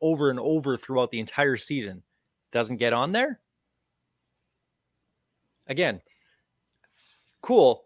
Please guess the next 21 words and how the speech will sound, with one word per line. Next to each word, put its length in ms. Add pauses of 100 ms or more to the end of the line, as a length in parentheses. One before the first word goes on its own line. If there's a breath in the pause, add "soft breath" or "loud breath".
You 100
can 140
have 180
Kenny 520
Lawler 340
in 80
there 120
a 60
couple 240
times. 640 (960)
To 100
have 160
him 120
in 140
there 180
for 160
thirty 320
percent 340
of 80
them, 240 (840)
there's 200